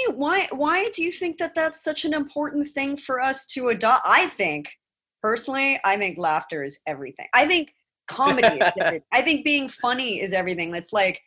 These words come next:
Speaker 1: one of those things that we have to laugh at ourselves 'cause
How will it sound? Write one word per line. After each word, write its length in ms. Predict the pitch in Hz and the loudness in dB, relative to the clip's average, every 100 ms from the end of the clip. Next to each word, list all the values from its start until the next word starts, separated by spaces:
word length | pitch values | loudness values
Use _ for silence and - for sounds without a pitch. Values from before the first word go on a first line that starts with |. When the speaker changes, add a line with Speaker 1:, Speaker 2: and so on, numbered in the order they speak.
| _ _ _ | _ _ _
Speaker 1:
one 260 | 190 226 | -2 0
of 140 | 233 196 | 0 0
those 260 | 202 190 - | -2 -2 -4
things 380 | 196 202 196 175 | -4 -4 -6 0
that 320 | 175 165 156 - _ 190 | 2 4 2 -2 _ -4
we 120 | 196 | 0
have 200 | 190 208 | 2 0
to 100 | 226 | -2
laugh 280 | 180 165 185 | 0 0 0
at 40 | 254 | -2
ourselves 480 | 262 277 285 294 - | -2 0 -2 -2 -4
'cause 420 | 233 196 185 | -4 -4 -6